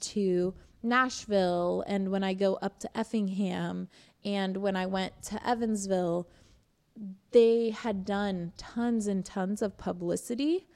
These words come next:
that it helped small businesses to be known and to bring people to come. So, like, how they did the raffles and stuff.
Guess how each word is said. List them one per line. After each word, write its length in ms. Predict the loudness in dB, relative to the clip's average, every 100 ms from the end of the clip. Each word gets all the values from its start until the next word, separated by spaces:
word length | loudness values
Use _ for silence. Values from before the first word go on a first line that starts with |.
| -20 -20 _ _ -6
that 520 | 4 4 4 2 -6 _ _ -20 _ _
it 220 | 0 0 0
helped 460 | -4 0 0 0
small 320 | -4 0 2
businesses 880 | 2 -2 -2 -2 -2 0 0 -2 -8 _ _ _ _ _ _ _ -2
to 100 | -2
be 160 | 0
known 640 | 0 2 2 0 0 -4 -6 -16 _
and 520 | -4 -2 0 -2 -6 -10 -8
to 100 | -6
bring 480 | -4 -2 0 0 -2
people 640 | -4 -4 0 2 0 -4 -8
to 120 | -8
come. 520 | -6 -6 -2 -4 -4 -10 -20 -20
So, 300 | -8 0 2
like, 260 | 2 0 -2
how 200 | -2 0
they 160 | 2 0
did 200 | 0 -2
the 80 |
raffles 440 | -4 -4 -6 -8 -4
and 120 | -4
stuff. 300 | -2 -2 -4